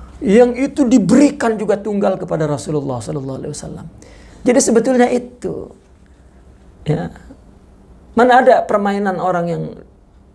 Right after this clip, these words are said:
dewasa ini, atraksi orang yang dewasa ini, ya, dikhawatirkan jatuh kalau memang mengerti. Ya, mungkin hanya anak-anak kecil yang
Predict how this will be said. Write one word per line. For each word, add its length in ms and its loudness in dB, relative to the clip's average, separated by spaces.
dewasa 400 4
ini, 240 -2
atraksi 560 -4
orang 240 2
yang 80 0
dewasa 400 -4
ini, 260 -8
ya, 400 -6
dikhawatirkan 880 0
jatuh 420 -8
kalau 240 -4
memang 340 -2
mengerti. 460 -6
Ya, 160 -4
mungkin 240 0
hanya 320 0
anak-anak 480 -4
kecil 320 -4
yang 160 -2